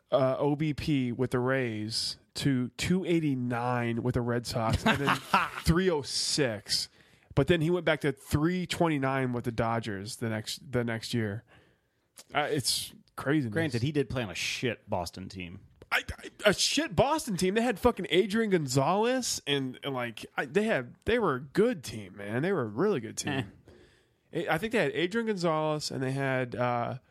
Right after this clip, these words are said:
Speaker 1: what's his fuck who hit the home run off his knees, Mister Don't Touch My Head.
Speaker 2: Oh, uh, <laughs> uh, Cabrera?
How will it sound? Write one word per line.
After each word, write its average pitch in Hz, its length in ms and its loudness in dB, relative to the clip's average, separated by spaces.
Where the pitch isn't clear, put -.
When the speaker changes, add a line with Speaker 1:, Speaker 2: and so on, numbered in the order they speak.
Speaker 1:
what's 160 200 0
his 123 160 -4
fuck 113 420 -2
who 127 120 -2
hit 127 160 -2
the 120 100 -4
home 131 240 -2
run 127 120 0
off 123 160 -4
his 117 140 -8
knees, 113 680 -4
Mister 127 300 -2
Don't 120 200 -4
Touch 120 220 -2
My 113 160 -2
Head. 110 460 -4
Speaker 2:
Oh, 117 300 -4
uh, 127 320 -2
<laughs> - 960 -4
uh, 113 220 -4
Cabrera? 135 640 -2